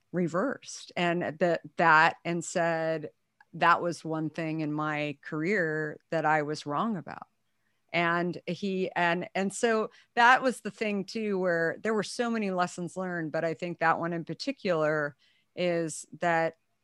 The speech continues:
you know, I always believed until the day he died that he was a good guy, but sometimes people make decisions and say stuff, you know, that is wrong, but it, can they make it right?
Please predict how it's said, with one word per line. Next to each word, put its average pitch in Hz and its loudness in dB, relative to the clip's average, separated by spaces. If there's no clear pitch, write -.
you 208 -4
know, 170 -2
I 175 4
always 180 0
believed 165 -6
until 170 -4
the 156 -2
day 156 -2
he 156 -6
died 160 2
that 156 -4
he 151 0
was 151 -6
a 160 -6
good 143 -6
guy, 160 2
but 151 -10
sometimes 202 -6
people 170 -8
make 160 -8
decisions 156 -10
and 151 -10
say 165 -4
stuff, 151 -8
you 170 -2
know, 151 -2
that 156 -2
is 247 -6
wrong, 147 -4
but 180 -2
it, 180 -4
can 208 0
they 196 2
make 175 -2
it - -8
right? 143 -6